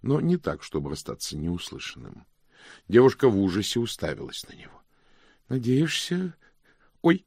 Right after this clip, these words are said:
Она схватилась за узорную переговорную трубу, но Мокриц мягко забрал её у девушки из рук, непринуждённо насвистел в неё мотивчик, приложил раз трубку к уху и ослепительно улыбнулся. "Спасибо!" —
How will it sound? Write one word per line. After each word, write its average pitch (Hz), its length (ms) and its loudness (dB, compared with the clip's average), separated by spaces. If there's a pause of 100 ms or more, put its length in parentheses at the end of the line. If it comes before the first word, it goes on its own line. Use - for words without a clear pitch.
(140)
Она 87 180 0
схватилась 90 520 0
за 85 120 0
узорную 85 560 2
переговорную 85 720 0
трубу, 92 400 0 (220)
но 117 160 4
Мокриц 113 480 2
мягко 107 340 -2
забрал 107 480 0
её 85 200 2
у 80 80 -2
девушки 82 460 -2
из 76 200 -4
рук, 101 260 -4 (300)
непринуждённо 117 840 4
насвистел 110 580 2
в 90 80 -2
неё 101 160 2
мотивчик, 131 560 -2
приложил 113 560 0
раз 101 280 -2
трубку 90 280 -2
к - 100 -8
уху 123 220 -2
и 90 160 0
ослепительно 85 640 -8
улыбнулся. - 640 -10 (500)
"Спасибо!" — - 760 0